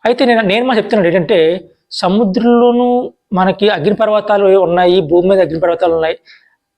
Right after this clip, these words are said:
అగ్నిపర్వతాల వల్ల మనకి ప్రమాదం అనుకుంటున్నాం, ప్రమాదమే, కానీ ఆ అగ్నిపర్వతాలు లేకపోతే భూమి ఏనాడో పేలిపోద్దండి. ఎందుకంటే వేడి రాను పెరిగిపోయిన తర్వాత, పీడనం పెరిగిపోయిన తర్వాత ఏరొద్ది,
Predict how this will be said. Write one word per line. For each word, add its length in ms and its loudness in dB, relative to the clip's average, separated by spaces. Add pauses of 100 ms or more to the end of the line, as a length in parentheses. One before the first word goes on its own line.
(120)
అగ్నిపర్వతాల 680 -2
వల్ల 460 0
మనకి 340 -2
ప్రమాదం 440 -2
అనుకుంటున్నాం, 520 -4
ప్రమాదమే, 420 0
కానీ 440 -2 (400)
ఆ 20 0
అగ్నిపర్వతాలు 760 0
లేకపోతే 420 0
భూమి 400 0
ఏనాడో 360 0 (540)
పేలిపోద్దండి. 680 0 (100)
ఎందుకంటే 380 0 (580)
వేడి 260 2
రాను 240 2
పెరిగిపోయిన 400 0
తర్వాత, 220 -2 (120)
పీడనం 260 0
పెరిగిపోయిన 380 0
తర్వాత 340 -2
ఏరొద్ది, 500 0